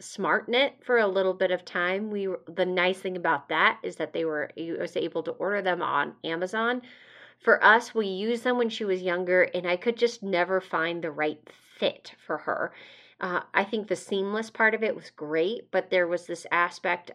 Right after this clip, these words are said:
of, I, it was, they were so big on her little foot that I just didn't want to have excess sock, especially in the boot area. That's one thing that our doctor told us was, um, not, I'm, our second doctor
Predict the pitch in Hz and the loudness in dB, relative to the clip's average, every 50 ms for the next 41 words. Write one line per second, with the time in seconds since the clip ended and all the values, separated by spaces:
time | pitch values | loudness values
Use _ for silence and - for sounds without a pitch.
0 | - 175 175 175 - - 170 170 - - - - - - - _ _ _ _ _ | -4 -2 -2 0 0 -2 -4 -6 -8 -14 -20 -20 -20 -20 -20 _ _ _ _ _
1 | _ _ _ _ _ _ - - 175 185 180 180 - - _ - 190 196 196 190 | _ _ _ _ _ _ -2 0 2 2 2 2 -2 -6 _ -2 0 2 2 2
2 | 190 - - 202 202 190 175 175 - - - - - 240 226 214 214 220 214 214 | 0 0 2 2 2 2 2 -2 -4 -6 -8 -6 -2 2 2 4 4 4 2 2
3 | 202 190 185 175 160 160 - 147 156 160 175 175 170 160 165 160 156 156 - - | 2 4 4 4 2 0 0 -2 -2 -2 -4 -4 -4 -2 -2 -2 -2 -4 -4 -2
4 | 208 190 - - - 160 165 170 165 - 190 175 - - 190 180 180 - - 160 | 0 0 0 0 -2 -2 0 0 -2 -4 -6 -8 -6 -4 -4 -4 -4 -6 -10 -10
5 | 156 156 160 170 180 - - - - - - 165 156 - - _ - 170 - - | -10 -6 -4 -4 -4 -4 -6 -10 -12 -8 -8 -8 -8 -10 -8 _ -8 -8 -8 -10
6 | - - - - - 190 147 143 - - - - - _ - - - _ _ _ | -16 -16 -16 -8 -4 -4 -4 -4 -4 -8 -16 -20 -20 _ -20 -20 -20 _ _ _
7 | _ - - - - - 185 151 135 202 254 - - - - _ - - - - | _ -18 -16 -14 -6 -2 2 4 4 4 2 0 -4 -14 -16 _ -16 -16 -4 2
8 | 208 185 180 - - 185 180 - - - 185 180 175 160 156 - 165 151 - - | 2 2 2 2 -2 -4 -4 -4 -4 -4 -6 -4 -4 -6 -4 -4 -4 -4 -2 -2
9 | 151 - 120 - - - - - - - - 180 190 190 - - - - 185 185 | -4 -4 -4 -6 -6 -6 -6 -6 -6 -4 -2 -2 -2 -2 -6 -12 -8 -4 -2 -2
10 | 175 175 - 180 175 170 - 170 165 165 165 160 156 - 170 156 160 - - 170 | -2 -2 -4 -8 -8 -6 -6 -4 -2 -2 -2 -2 -2 -2 -4 -4 -4 -6 -10 -14
11 | 160 - - 170 165 160 165 165 - - 165 165 156 151 156 - - - - - | -10 -6 -4 -4 -4 -4 -6 -8 -8 -8 -6 -4 -4 -4 -6 -8 -12 -18 -20 -20
12 | - - _ _ _ _ _ _ _ _ - 185 175 139 131 - 185 - - - | -20 -20 _ _ _ _ _ _ _ _ -16 -14 -14 -14 -14 -16 -18 -16 -8 -2
13 | 180 175 165 - - _ - 185 180 180 - - 180 180 - 196 175 165 - 165 | 0 0 0 -2 -6 _ -8 -8 -8 -8 -4 -4 -4 -2 -2 -2 -4 -4 -6 -8
14 | 160 151 - - - - 160 160 170 160 143 | -6 -6 -6 -6 -6 -6 -6 -4 -4 -6 -10